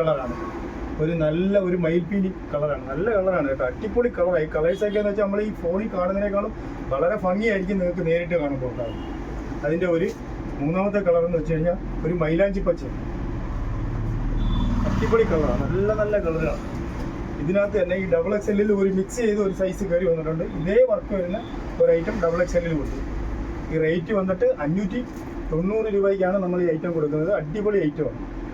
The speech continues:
ഇതിൻ്റെ ഈ രണ്ട് ചാർട്ടിലാണ് എക്സ് എല്ലും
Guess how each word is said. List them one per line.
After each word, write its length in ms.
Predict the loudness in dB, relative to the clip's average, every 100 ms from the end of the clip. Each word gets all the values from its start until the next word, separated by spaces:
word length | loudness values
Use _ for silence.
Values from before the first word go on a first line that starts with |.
| -8 -6 -2
ഇതിൻ്റെ 200 | 0 2 0
ഈ 40 | -2 0
രണ്ട് 260 | 0 2 2 2
ചാർട്ടിലാണ് 560 | 2 0 2 2 2 0 -2 -2 -2
എക്സ് 180 | 0 0
എല്ലും 180 | 0